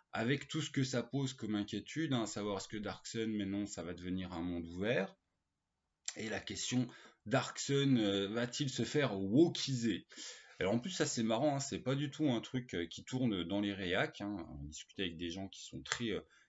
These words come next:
estampillés woke et puis, euh, voilà, qui se font régulièrement <laughs> allumer sur, euh, les, les communautés drôles et compagnie. Tout simplement parce que si t'as connu le vieux Dark Sun,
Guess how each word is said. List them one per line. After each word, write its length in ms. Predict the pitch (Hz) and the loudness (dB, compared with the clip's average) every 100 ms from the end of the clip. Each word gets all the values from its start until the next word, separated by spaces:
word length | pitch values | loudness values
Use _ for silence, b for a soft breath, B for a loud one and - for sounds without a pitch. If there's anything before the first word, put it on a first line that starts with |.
| _ | _
estampillés 640 | 104 - 120 - 123 120 | -8 -2 -2 -2 2 6
woke 420 | 120 117 139 135 117 | 8 8 6 4 -2
et 40 | |
puis, 240 | 92 - 90 | -8 -4 -2
euh, 120 | 78 - _ _ _ _ | -4 -8 _ _ _ _
voilà, 180 | 87 131 | 2 2
qui 160 | - - | 0 -8
se 100 | - | -6
font 140 | 95 | -6
régulièrement 580 | 92 98 104 104 131 127 | -2 0 2 8 10 10
<laughs> 20 | |
allumer 420 | 101 110 123 131 | 8 6 8 8
sur, 340 | 123 - 92 90 | 6 -2 -4 -2
euh, 60 | |
les, 220 | 82 85 - | -2 -4 -6
les 180 | 92 90 | -4 -2
communautés 540 | 104 92 95 92 101 | 0 2 2 0 -2
drôles 300 | 92 90 95 | -4 -2 -2
et 40 | 85 | -4
compagnie. 520 | - 82 90 151 208 _ _ _ _ _ _ _ _ - - | -6 -4 0 -2 -2 _ _ _ _ _ _ _ _ -12 -8
Tout 80 | |
simplement 360 | - 110 107 123 | -8 -6 0 0
parce 120 | 139 | 0
que 120 | - | -4
si 200 | 95 - | -8 -8
t'as 140 | - - | -8 -10
connu 300 | - 120 123 | 0 2 2
le 80 | 98 | 0
vieux 240 | 95 131 | 0 2
Dark 280 | 113 - - | 2 -4 -8
Sun, 400 | - 123 156 | -2 0 0